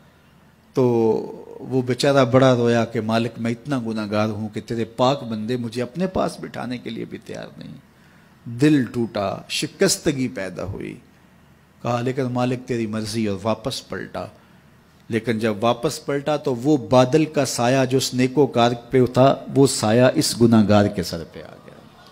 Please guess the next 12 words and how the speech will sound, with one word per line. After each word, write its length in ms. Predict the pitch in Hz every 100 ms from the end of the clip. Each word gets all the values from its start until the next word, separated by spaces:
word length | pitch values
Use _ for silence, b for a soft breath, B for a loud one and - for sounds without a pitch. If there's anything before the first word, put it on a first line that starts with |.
| - b b b b b b b _
तो 80 | 202
वो 300 | 160 190 247 254 -
करम 260 | 214 214 240
नवाजी 500 | 220 190 180 185 226
जिस 300 | 160 156 151
पे 180 | - 196
फरमा 440 | 160 139 123 113 104
दे, 280 | 87 90 -
उसके 340 | 208 - - 247
सारे 380 | - 160 208
बंदे 440 | 180 147 147 156 233
हैं। 400 | 131 120 92